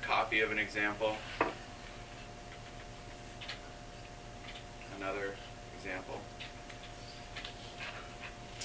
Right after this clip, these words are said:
And just some more information. Do not, this makes you look like an amateur. Don't do that. You don't, no one's a doctor and then an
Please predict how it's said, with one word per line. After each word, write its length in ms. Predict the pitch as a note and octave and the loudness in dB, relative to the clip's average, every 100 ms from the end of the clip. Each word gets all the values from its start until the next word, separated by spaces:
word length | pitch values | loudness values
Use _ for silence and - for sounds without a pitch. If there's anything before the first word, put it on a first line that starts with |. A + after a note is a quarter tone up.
| - - - - - - - - - - - - - D3 | -4 -6 -6 -6 -6 -6 -6 -6 -6 -8 -8 -8 -4 0
And 120 | D3+ | 6
just 180 | F#3 - | 8 8
some 120 | E3 | 10
more 160 | D#3+ | 12
information. 720 | D#3+ D#3 C#3 C3+ C#3 C3 A2+ A2 - - - - - - - | 12 12 12 12 12 12 10 4 -4 -4 -6 -6 -6 -4 0
Do 180 | E3 E3 | 4 10
not, 340 | F3 F#3+ F#3+ - - - - | 12 12 12 12 4 2 6
this 260 | G#3 - - - - | 6 6 0 2 6
makes 240 | - - | 8 8
you 80 | D3+ | 8
look 140 | D3 C#3+ - | 8 6 6
like 160 | C3+ C#3 | 8 10
an 80 | B2 | 8
amateur. 480 | B2+ C3 D3 C#3+ D3 - - E3 | 8 8 8 8 6 -4 2 8
Don't 240 | F3+ D#3+ | 8 8
do 120 | B2+ | 8
that. 300 | B2 B2 - - - - C#3 | 12 12 12 6 -6 -4 4
You 80 | D3 | 8
don't, 220 | D#3+ D#3+ - - | 10 8 0 0
no 80 | D3+ | 4
one's 240 | E3+ D#3+ D#3+ | 6 8 8
a 100 | D#3+ | 8
doctor 640 | B2+ A#2+ - - B2+ B2 | 10 12 12 10 10 10
and 160 | - A#2 | 10 6
then 140 | |
an 100 | A#2+ | 6